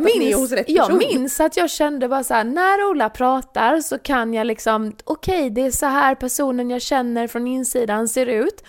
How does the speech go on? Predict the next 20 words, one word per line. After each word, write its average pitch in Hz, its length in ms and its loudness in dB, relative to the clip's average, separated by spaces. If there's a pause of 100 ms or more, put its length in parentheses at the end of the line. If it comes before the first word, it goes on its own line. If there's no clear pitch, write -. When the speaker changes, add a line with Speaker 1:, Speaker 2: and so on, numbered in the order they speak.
(280)
Speaker 2:
Men 285 160 0
när 269 120 0
han 269 160 -4
blev 269 160 -2
tyst, - 680 -8 (540)
eller 277 280 0
om 262 200 0
det 247 80 -2
var 320 240 0
tyst 269 320 -8
mellan 247 260 -4
oss, 247 160 -6
då - 120 -8
bara, 131 280 -6 (360)
han 302 220 -6
är 330 40 -4
en 320 100 -6
främling. 294 480 -6 (180)
Speaker 1:
Ja. 196 160 -10 (840)
Ja. 269 200 -2